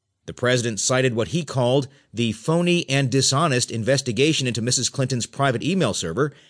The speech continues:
and highlighted news that a former top F B I agent who led the probe was removed from his post this summer after sending text messages critical of Mister Trump. "After years of Comey,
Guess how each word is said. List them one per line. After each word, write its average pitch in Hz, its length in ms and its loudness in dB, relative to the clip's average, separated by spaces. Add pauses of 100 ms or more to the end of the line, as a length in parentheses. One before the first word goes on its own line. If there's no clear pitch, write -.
(260)
and 113 140 -6
highlighted 180 540 2
news 147 320 2
that 127 100 2
a 110 80 2
former 156 400 2
top 147 400 -2
F 147 220 0
B 117 100 2
I 156 140 4
agent 120 360 2
who 107 140 -4
led 143 240 2
the 165 80 0
probe 120 420 -2 (280)
was 120 200 2
removed 120 380 4
from 131 140 -4
his 113 100 0
post 147 400 0
this 143 160 2
summer 175 460 2
after 101 260 -6
sending 120 320 0
text 175 320 -2
messages 120 400 -2
critical 127 480 0
of 117 100 0
Mister 107 240 -4
Trump. 151 360 -4 (420)
"After 135 320 2
years 170 340 4
of 160 140 -2
Comey, 123 460 0